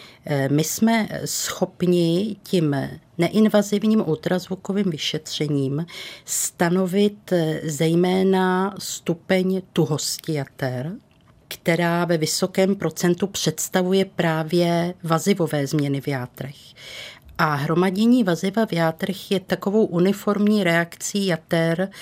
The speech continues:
na jakékoliv poškození a rozhoduje vlastně o osudu pacienta. Vytváří se takzvaná fibróza, která může progredovat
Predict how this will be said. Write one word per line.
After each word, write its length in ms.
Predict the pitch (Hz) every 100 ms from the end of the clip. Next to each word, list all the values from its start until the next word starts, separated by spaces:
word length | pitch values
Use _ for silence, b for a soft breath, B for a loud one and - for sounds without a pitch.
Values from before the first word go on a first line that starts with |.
| B B B -
na 280 | 180 156 120
jakékoliv 760 | 156 160 160 202 208 233 240 240
poškození 840 | 160 - - 147 147 139 135 123 143 B B -
a 120 | 165
rozhoduje 580 | 156 156 185 208 226 226
vlastně 560 | 196 185 - 208 208
o 120 | -
osudu 600 | - - - 180 185 185 202
pacienta. 680 | 170 - 202 180 147 - 123 B B B B B
Vytváří 480 | 160 160 196 202 214
se 160 | 214 233
takzvaná 520 | 214 180 196 208 220
fibróza, 840 | - 185 143 156 156 151 160 151
která 360 | 180 - 180 180
může 260 | 180 175 208
progredovat 800 | 185 165 180 180 190 190 196